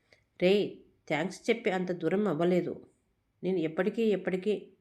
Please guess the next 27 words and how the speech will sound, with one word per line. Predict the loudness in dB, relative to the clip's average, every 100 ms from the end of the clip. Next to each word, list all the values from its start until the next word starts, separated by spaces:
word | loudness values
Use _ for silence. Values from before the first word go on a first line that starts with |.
| _ _ _ _ -14
ఇప్పటికీ | -4 -4 0 0 2
ఎప్పటికీ | 0 -2 -4 -2 0
నేను | 0 -2 -6 -16 -12
ఒకటే, | -6 -6 -6 -8 -12 -20 _ _ _ _ -2
మనం | 0 0
ఒకటే" | 0 2 4 2
అంటూ | 2 0
విద్య | 0 0 0
వైపు | 0 -2
చూస్తాడు | -8 -6 -4 -4
పవన్. | -4 -6 -6 -12 _ _ _ _ _ _ _ _ _ _
"మీరు | -6 -2 -2
కళ్యాణి | 0 2 4 4 2 -2
అంటే | -2 0 0 -4 -14 _ _
నాకు | -8 -8 -8
చాలా | -6 -2
ఇష్టం, | -4 -4 -4 -6 -8 _ -4
మీరు | -2
బాధపడకూడదు | 0 -2 0 2 2 2 2 0 -2 -16 _
అని, | -16 -8
కలిసి | -4 -2 0
ఉండాలి | 2 2 2 0
అని | 0 -2
నే-, | -4 -10
చేశాను" | -8 -6 -2 -2 -4 -6
అంటుంది | -10 -6 -4
విద్య. | -4 -4